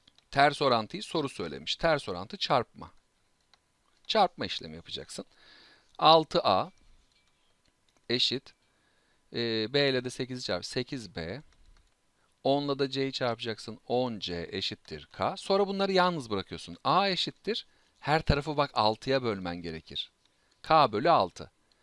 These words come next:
B eşittir K bölü sekiz. C eşittir K bölü on. Görüyor musun?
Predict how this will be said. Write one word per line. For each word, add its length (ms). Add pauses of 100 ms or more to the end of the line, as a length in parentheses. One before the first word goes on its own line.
(440)
B 260
eşittir 640 (760)
K 280
bölü 160
sekiz. 540 (420)
C 280
eşittir 640 (840)
K 320
bölü 180
on. 280 (580)
Görüyor 260
musun? 300